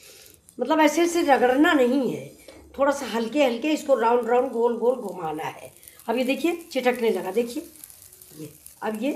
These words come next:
बिल्कुल राउंड राउंड हल्का हल्का घुमाते रहिए। ये, ये देखिए,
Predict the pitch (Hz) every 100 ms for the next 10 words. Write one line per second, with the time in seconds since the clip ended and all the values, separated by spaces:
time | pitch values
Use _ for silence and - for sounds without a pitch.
0 | - - 240 302 330 262 269 269 247 247
1 | 240 220 220 220 196 151 147 - - -
2 | - - 202 220 208 214 165 151 147 131
3 | - - - - - - - 160 156 -
4 | - - - - - 170 - - - -